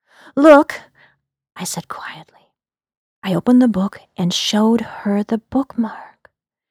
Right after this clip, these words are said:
It was the graying obituary of my mother, bookmarked to the rhyme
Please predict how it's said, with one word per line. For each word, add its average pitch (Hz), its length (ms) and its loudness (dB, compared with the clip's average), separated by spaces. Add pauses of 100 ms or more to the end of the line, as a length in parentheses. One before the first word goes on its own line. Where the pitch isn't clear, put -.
(320)
It - 200 -10
was 233 220 -2
the 214 120 -6
graying 220 680 -2
obituary 226 1000 -6
of 220 220 -8
my 220 480 0
mother, 220 680 -4 (720)
bookmarked 202 800 -2 (160)
to - 120 -16
the 196 120 -4
rhyme 214 720 -2